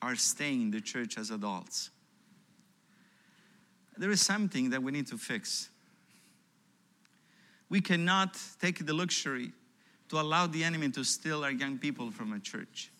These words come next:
My brothers and sisters, maybe this will mean finding new ways to reach out to them. But we have to teach them the Word of God.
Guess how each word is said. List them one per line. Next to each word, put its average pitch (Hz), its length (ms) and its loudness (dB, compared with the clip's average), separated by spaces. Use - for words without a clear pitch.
My 165 120 4
brothers 180 380 8
and 165 120 4
sisters, 170 640 6
maybe 196 240 10
this 185 300 4
will 175 280 2
mean 165 580 4
finding 175 680 4
new 185 200 4
ways 165 480 4
to 143 120 -2
reach 139 280 0
out 156 220 2
to 131 240 -6
them. 127 340 0
But 139 200 0
we 170 320 8
have 156 300 0
to 131 240 -4
teach - 340 -2
them 120 220 -4
the 117 100 -4
Word 127 160 -4
of 107 100 -6
God. 117 280 -4